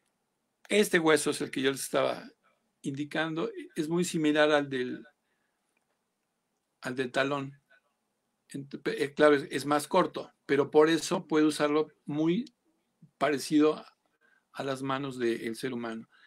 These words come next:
El omóplato es, es bastante grande, eh, tiene gran fuerza aquí y, y, em,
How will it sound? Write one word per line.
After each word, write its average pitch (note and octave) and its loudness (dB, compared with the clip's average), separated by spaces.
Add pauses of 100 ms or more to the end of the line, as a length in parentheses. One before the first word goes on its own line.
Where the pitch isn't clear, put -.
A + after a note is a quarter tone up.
(400)
El D#3+ 6
omóplato G#3+ 4
es, F3 -2
es F3 4
bastante E3+ 0
grande, D3+ 2 (920)
eh, C3+ -6 (480)
tiene D3+ 2
gran D3 2
fuerza C#3+ 0
aquí C#3+ -10 (880)
y, C#3 -8
y, C#3+ -20 (640)
em, C3+ -8